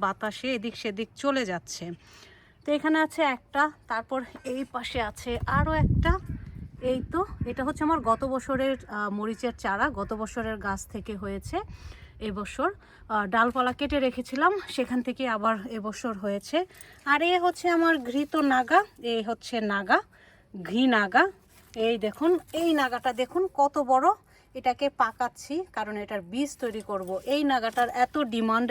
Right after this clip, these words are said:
এত ডিমান্ড, তো সবাই বলছে এই নাগাটার বীজ দেওয়ার জন্য। তো এই জন্য এবছর আমি, আহ,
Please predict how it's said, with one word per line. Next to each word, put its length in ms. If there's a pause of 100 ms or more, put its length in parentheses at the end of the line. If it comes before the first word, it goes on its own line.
(140)
এত 100 (180)
ডিমান্ড, 340 (480)
তো 80 (560)
সবাই 240 (100)
বলছে 280 (720)
এই 80 (120)
নাগাটার 380 (100)
বীজ 180 (100)
দেওয়ার 300
জন্য। 180 (320)
তো 120
এই 100
জন্য 140 (140)
এবছর 340 (100)
আমি, 140 (600)
আহ, 220